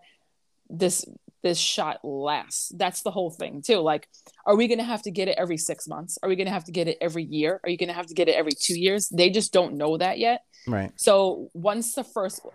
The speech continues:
Speaker 1: and I was reading about this too, once the first person, the first person who gets it after they're vaccinated, then they're gonna have to set a rule for that.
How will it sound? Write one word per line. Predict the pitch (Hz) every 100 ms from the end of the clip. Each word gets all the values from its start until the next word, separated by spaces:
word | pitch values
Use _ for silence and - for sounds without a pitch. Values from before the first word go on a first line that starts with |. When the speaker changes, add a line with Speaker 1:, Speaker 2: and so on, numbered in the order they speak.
| -
Speaker 1:
and | 214
I |
was | 208 190
reading | 226 196
about | 175 170
this | 160 -
too, | 202
once | 160 165 208 214
the | 220
first | - 196 190 -
person, | 220 190 - 190 180 180 - _ _ - - _ _ _ _ _ _ _
the | 190
first | 247 254
person | 262 226 226 196
who | 202 180 147
gets | 196 185 -
it | 156 - -
after | 165 165 202
they're | 170 160
vaccinated, | 147 147 - - 196 202 226 233 _ _ _ _ _ _ _ _ _ _ _
then | 170 196
they're | 185
gonna | 196
have | 202 175
to | 180
set | - 180
a |
rule | 160 160 147
for | - 123
that. | 95